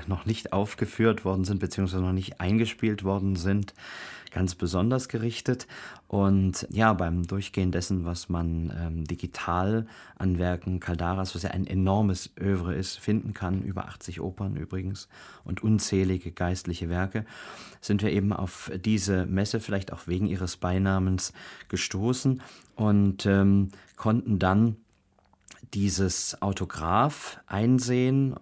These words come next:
das sich im Besitz des, ähm, Archivs der Gesellschaft der Musikfreunde in Wien befindet. Und das konnten wir sozusagen zur Grundlage nehmen, diese offensichtlich Kompositionspartitur,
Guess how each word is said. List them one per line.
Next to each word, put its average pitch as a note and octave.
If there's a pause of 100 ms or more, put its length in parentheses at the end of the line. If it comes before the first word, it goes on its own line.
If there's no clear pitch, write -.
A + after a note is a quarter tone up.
(140)
das G2
sich F#2
im F#2
Besitz F#2+
des, -
ähm, F#2 (760)
Archivs B2+
der G2+
Gesellschaft G2+
der F#2+
Musikfreunde F#2+
in E2+
Wien C#3+
befindet. C3 (480)
Und G#2
das G2
konnten G2+
wir G2
sozusagen F#2
zur F#2
Grundlage F#2
nehmen, A2 (340)
diese G2
offensichtlich F#2+
Kompositionspartitur, G2+